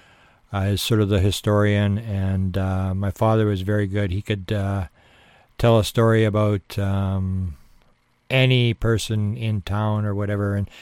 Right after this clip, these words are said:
and tell you all the stories about the things that people didn't know or you shouldn't have known, or the, uh, the skeleton in the closet. My father was very good at telling a story. So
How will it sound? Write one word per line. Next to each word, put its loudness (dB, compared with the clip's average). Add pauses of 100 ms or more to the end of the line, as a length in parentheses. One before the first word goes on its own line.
(120)
and -2
tell 4
you 4
all 0
the -2
stories -2
about -6
the -20
things -2
that -6
people -4
didn't -2
know 0
or -2 (140)
you -6
shouldn't -2
have -4
known, -2
or -4 (480)
the, -2
uh, -4
the -4
skeleton -2
in -2
the -4
closet. -4
My -6
father -4
was -6
very -2
good -4
at -10
telling -4
a -6
story. -6
So -8